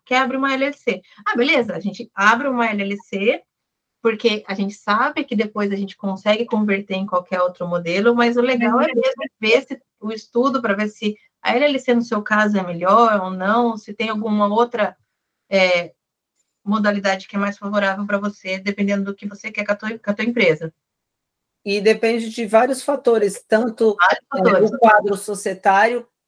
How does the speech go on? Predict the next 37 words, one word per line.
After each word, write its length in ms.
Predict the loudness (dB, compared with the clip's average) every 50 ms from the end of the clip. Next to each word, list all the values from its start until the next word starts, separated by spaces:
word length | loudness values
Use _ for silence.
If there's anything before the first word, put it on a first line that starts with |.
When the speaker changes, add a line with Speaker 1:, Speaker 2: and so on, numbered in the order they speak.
| _ _
Speaker 2:
quanto 880 | -2 0 0 0 -2 -4 -8 -10 _ -4 -2 0 0 0 0 -2 -4 -4
a, 480 | -2 0 0 0 0 -2 -2 -4 -8 -12 -4
qual 200 | 2 2 4 4
é 100 | 6 4
a, 340 | 4 4 4 2 0 -2 -6 _ _ _ _ _ _ _ _ -6
é, 300 | -6 -4 -4 -4 -6 -8
qual 200 | _ 2 4 4
é 100 | 4 2
a, 100 | 0 -4 _ _ _ _ _ -20 -20 -20 -20 -20 -20 -20 _ -8
a 100 | -6 -4
intenção 680 | -4 -2 -2 -2 -2 -2 -4 -4 0 0 0 2 2 0
daquele 460 | 0 -2 -2 -2 -2 -4 -4 -4 -4 -6
contribuinte 680 | -6 -8 -8 -8 -8 -8 -4 -4 -4 -4 -4 -4 -4
ou 60 | -2
daquele 340 | -2 -4 -2 -2 -2 -4 -4
cliente 600 | -4 -4 -2 0 0 0 -2 -4 -6 -10 -12 -14 -12
a 160 | -8 -8 -6
médio 360 | -2 2 4 4 4 4 4
e 20 | 2
longo 300 | 2 2 0 0 -2 -2
prazo, 440 | -2 0 2 4 4 2 2 -2 -8 _
porque, 220 | -16 -10 -10 -6
de 80 | -4 -4
repente, 420 | 0 2 4 6 6 4 4 0
Speaker 1:
Isso. 80 | -8 -8
Speaker 2:
o 40 | -4
cliente, 540 | -4 -4 -2 -4 -6 -6 -6 -6 -6 -6 -8 _ -20 _ _ _ 2
ele 340 | 4 4 4 6 4 2 2
tá 340 | 4 4 6 6 6 6 4 2
em 120 | -2 -4
vias 480 | -4 -4 -4 -2 -2 0 0 -2 -2 -4
de 100 | -6 -4
imigrar 520 | -2 -2 -2 0 2 4 6 6 6 4
pros 140 | 0 -4 -8 -2
Estados 280 | 0 0 0 0 -2
Unidos. 640 | -4 -4 -2 -2 -4 -4 -4 -8 -12 -14 -14 -16 -18 _ _ _ _ _ _ -6
Então, 600 | -6 -6 -2 0 2 2 2 2 0 -2 -4